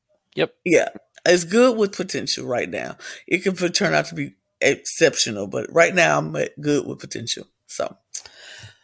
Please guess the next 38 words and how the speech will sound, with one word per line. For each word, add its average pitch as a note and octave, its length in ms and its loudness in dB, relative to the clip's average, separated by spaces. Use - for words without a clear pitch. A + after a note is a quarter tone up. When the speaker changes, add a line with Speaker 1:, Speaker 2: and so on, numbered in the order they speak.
Speaker 2:
well, C4 220 6
that's, C4 380 4
that's - 400 4
gonna A#3+ 280 2
do E3+ 300 2
it F3 80 0
for - 140 0
us, D#3+ 340 2
you F3 60 -12
guys. D3+ 320 2
Thank F3 240 -2
you E3+ 80 -8
for C#3+ 220 -2
watching. E3+ 640 2
Um, - 580 2
you C#4 180 2
know G#3 180 4
what C#3 200 4
to B2+ 100 -2
do. C3 420 -2
Like, F3 400 2
share, D3 760 4
subscribe, C#3+ 880 4
follow G#3+ 600 4
if F3 240 -4
you E3 160 -4
enjoy D3+ 420 0
our B2+ 260 2
commentary. D#3+ 720 -2
Leave A3 200 2
us A#3+ 140 4
some A3+ 120 0
comments. F3+ 600 0
Tell E3 200 2
us D#3+ 160 -2
what D#3 200 -2
you A3 140 2
think, G3+ 400 2